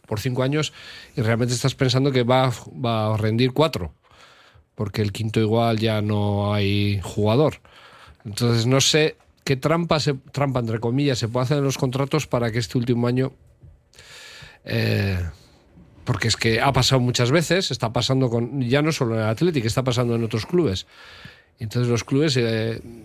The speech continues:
este, le está dando vueltas a ver cómo pueden compensar esa,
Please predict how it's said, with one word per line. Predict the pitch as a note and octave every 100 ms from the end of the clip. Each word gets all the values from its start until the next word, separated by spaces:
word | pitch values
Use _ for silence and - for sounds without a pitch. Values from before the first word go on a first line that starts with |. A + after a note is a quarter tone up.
| - - -
este, | - A2+ - B2
le |
está | A#2+ C#3
dando | C#3+ D3+ D#3
vueltas | E3 F#3 D#3
a | C3+
ver | C#3
cómo | D3 D3
pueden | D#3+ D#3 D#3 - _ _
compensar | - C3 C3 B2 - D#3 E3 _
esa, | C#3 - D3